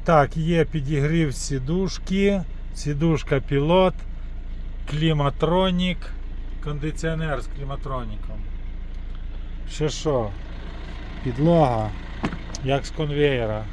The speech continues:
якщо її видно, правда. Ну що, коврик, да і все. Особливо навіть, я скажу, отут, а, по боках, де буває витерто, тут і люди не, не їздили. Книжки є на машину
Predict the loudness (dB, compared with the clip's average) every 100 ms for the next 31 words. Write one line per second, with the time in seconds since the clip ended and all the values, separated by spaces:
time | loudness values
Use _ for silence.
0 | -10 -10 -8 -8 -4 -4 -2 0 2 2
1 | 0 -2 -2 -2 -4 -6 -8 -8 -6 4
2 | 4 4 -8 -6 -4 0 0 4 4 6
3 | 4 2 -2 -2 -2 -2 0 0 0 0
4 | 2 2 4 2 0 -2 0 0 0 2
5 | 0 0 -6 -6 -6 0 4 4 4 4
6 | 4 0 -2 2 2 2 0 0 -4 -4
7 | -6 -6 -6 -6 -6 -6 -6 -2 2 2
8 | 2 -2 -4 -6 -8 -8 -8 -8 -8 -6
9 | -4 -4 -4 -6 -6 -2 0 -2 -4 -4
10 | -2 0 2 2 0 -6 -10 -10 -10 -10
11 | -10 -10 -6 -4 -4 -2 -2 -2 -2 0
12 | 0 0 -2 -4